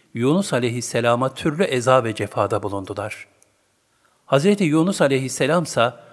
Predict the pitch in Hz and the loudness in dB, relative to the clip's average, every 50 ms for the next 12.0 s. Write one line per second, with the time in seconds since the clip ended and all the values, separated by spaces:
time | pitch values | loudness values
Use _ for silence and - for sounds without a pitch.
0 | - _ _ _ - 135 147 160 170 170 196 196 165 147 143 143 - - - - | -20 _ _ _ -4 -2 4 4 6 6 6 4 4 4 2 2 0 -4 -2 0
1 | 143 139 135 139 135 135 - 131 117 131 131 131 131 139 139 123 113 110 - - | 0 2 2 2 0 -2 -2 -2 -2 0 0 0 0 -2 -2 -2 -4 -6 -4 -4
2 | 127 117 143 - 131 107 110 110 - - - 110 107 107 113 127 131 131 - - | -2 0 0 0 -2 -2 -6 -6 -6 -8 -6 -4 0 2 2 2 2 0 -4 -12
3 | - - _ _ _ _ _ _ _ _ _ _ _ - 143 143 147 151 147 160 | -20 -20 _ _ _ _ _ _ _ _ _ _ _ -4 -2 0 0 2 2 2
4 | 165 165 170 180 175 147 151 175 165 160 160 143 131 135 139 127 - 160 147 165 | 2 2 2 0 0 0 0 0 2 2 2 2 2 2 2 2 0 0 2 2
5 | 175 - - 131 - - - 127 127 120 120 123 123 135 135 123 117 95 95 95 | 2 2 2 0 0 0 0 -2 -2 0 -2 -2 0 2 2 2 2 0 0 -2
6 | 95 95 - 113 95 95 98 95 95 92 - 104 101 - _ _ _ _ _ _ | -4 -6 -6 -8 -6 -6 -4 -6 -6 -6 -8 -10 -12 -12 _ _ _ _ _ _
7 | _ _ _ _ _ _ _ _ _ _ - 127 139 147 160 165 151 180 208 190 | _ _ _ _ _ _ _ _ _ _ -2 0 4 6 6 6 6 4 2 2
8 | - - 139 131 135 143 143 143 143 147 156 156 151 131 - - - 135 131 - | 2 2 2 2 4 4 2 2 2 2 2 0 0 -2 -4 -6 -6 -6 -2 -2
9 | 202 175 147 117 117 113 120 120 139 156 139 110 104 - - 104 101 104 104 - | 0 2 2 2 2 0 0 0 0 0 0 -2 -4 -6 -6 -6 -6 -6 -6 -6
10 | - 107 101 101 95 101 101 - _ _ _ _ _ _ _ _ _ _ _ _ | -4 -4 -4 -2 -4 -6 -8 -10 _ _ _ _ _ _ _ _ _ _ _ _
11 | _ _ _ - - 131 - 139 120 - 123 117 117 117 127 131 131 127 123 - | _ _ _ -4 -2 0 0 0 0 0 0 0 0 2 2 2 2 0 -4 -10